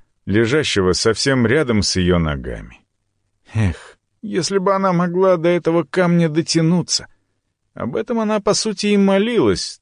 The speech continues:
только об этом одном, чтобы у неё нашлись силы, и она смогла бы дотянуться до камня. Или убийца её помощников сам коснулся этого камня. Это бы решило все её нынешние проблемы.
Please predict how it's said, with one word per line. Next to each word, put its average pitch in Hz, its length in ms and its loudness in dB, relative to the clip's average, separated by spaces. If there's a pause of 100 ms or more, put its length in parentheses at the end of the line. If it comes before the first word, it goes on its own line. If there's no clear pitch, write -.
(120)
только 208 540 2
об 190 140 2
этом 196 300 2
одном, 175 460 0 (380)
чтобы 151 420 -4
у - 20 2
неё 180 380 4
нашлись 175 520 0
силы, 139 500 2
и 151 60 4
она 175 320 2
смогла 175 640 2
бы 185 160 2
дотянуться 190 760 2
до 170 180 2
камня. 139 580 0 (720)
Или 175 140 0
убийца 175 480 0
её 180 240 4
помощников 175 680 -4
сам 139 460 0
коснулся 113 580 -4
этого 135 320 -4
камня. 87 440 -8 (840)
Это 165 200 -6
бы 180 180 2
решило 190 480 4
все 254 460 -4
её 240 180 0
нынешние 233 560 0
проблемы. 185 560 0